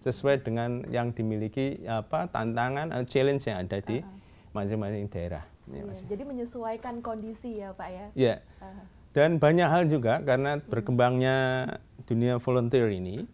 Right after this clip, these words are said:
Speaker 2: Iya.
Speaker 1: ya, mereka juga tidak hanya, tidak hanya ber-, bertugas itu terpanggil untuk melaksanakan pengabdiannya bagi
Speaker 2: Ah.
Speaker 1: para relawan atau potensi sar itu di daerahnya. Kadang-kadang mereka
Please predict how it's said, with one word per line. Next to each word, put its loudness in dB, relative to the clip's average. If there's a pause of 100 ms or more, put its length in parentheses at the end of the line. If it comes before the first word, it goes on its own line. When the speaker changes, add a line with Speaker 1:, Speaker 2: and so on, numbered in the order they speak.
Speaker 2:
Iya. -12
Speaker 1:
ya, -6
mereka -4
juga -4
tidak -2
hanya, -6 (960)
tidak -6
hanya -4
ber-, -4 (960)
bertugas -2
itu -4
terpanggil 4
untuk -4
melaksanakan -2
pengabdiannya 0
bagi -4
Speaker 2:
Ah. -4
Speaker 1:
para -2 (600)
relawan -2
atau -6
potensi -6
sar -4
itu -4
di -4
daerahnya. -6
Kadang-kadang -6
mereka -2